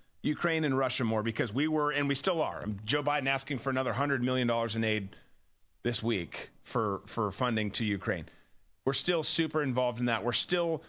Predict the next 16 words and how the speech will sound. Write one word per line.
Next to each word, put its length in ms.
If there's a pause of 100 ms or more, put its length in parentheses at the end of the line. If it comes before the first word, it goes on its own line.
(120)
super 440
vested 560
in, 260
in 200
us 180
getting 300
into 220
World 240
War 180
three 220
for 120
some 240
reason. 240 (240)
Don't 160
get 180
it. 160